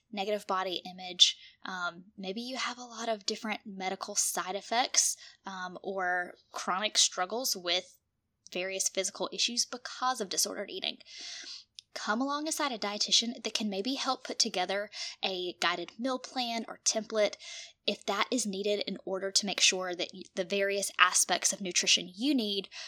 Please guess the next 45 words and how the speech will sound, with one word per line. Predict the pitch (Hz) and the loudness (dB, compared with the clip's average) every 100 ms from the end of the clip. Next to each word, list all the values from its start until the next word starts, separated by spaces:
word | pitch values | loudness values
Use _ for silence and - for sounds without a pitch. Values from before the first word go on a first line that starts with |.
| - | -8
are | - | -4
taken | - - 220 | -2 -2 -2
into | 240 254 359 | 0 2 0
account, | - 190 180 - _ _ _ - - | 0 0 0 -4 _ _ _ -20 -8
and | 214 202 | -6 0
let | 240 - | 0 0
him | - 240 240 | -2 0 2
or | 262 | 0
her | - 202 220 | 0 2 2
be | 214 214 | 0 -2
the | 185 | -2
one | 185 190 190 - - | -4 -6 -6 -12 -8
that | - - | -6 -2
focuses | 185 180 - 180 - | 0 0 0 0 0
on | 175 170 | -4 -4
it | 165 - | -4 -6
for | - 180 | -2 -2
you | 156 160 | -2 -8
for | - 147 | -6 -6
now. | 160 - - _ _ - - - - _ _ - | -4 -4 -6 _ _ -20 -18 -18 -20 _ _ 4
That | 185 - | 6 6
does | - 240 | 2 -2
not | 220 185 175 185 - | -2 -2 2 2 0
need | 202 180 | 0 2
to | 180 | 2
be | 170 165 - _ | 0 -4 -8 _
your | 175 175 185 190 | -4 0 0 0
primary | - 170 175 165 165 175 _ _ - | -2 -2 -2 -8 -8 -10 _ _ -8
focus, | - - - - - - - - _ - | -6 -6 -4 0 0 -2 -8 -20 _ -2
at | - | 0
least | 202 240 220 | 0 2 2
in | 226 | 2
that | 190 175 | 0 0
stage | - 170 165 - | 0 -2 -2 -4
of | 156 151 - | -6 -8 -10
recovery. | - - - - - | -10 -6 -6 -6 -2
So | - 190 165 165 - - - - | 2 2 2 -2 -12 -12 -14 -6
no, | 214 240 269 277 277 | 0 4 4 2 2
we | 214 | 2
don't | 202 - | 2 0
want | 190 - | 0 0
to | 190 185 | 0 0
totally | - 175 170 170 - | 0 0 -2 -2 -2
ignore | 190 180 160 | -4 -6 -10
nutrition. | 175 175 233 226 247 233 | -6 -2 4 4 4 -2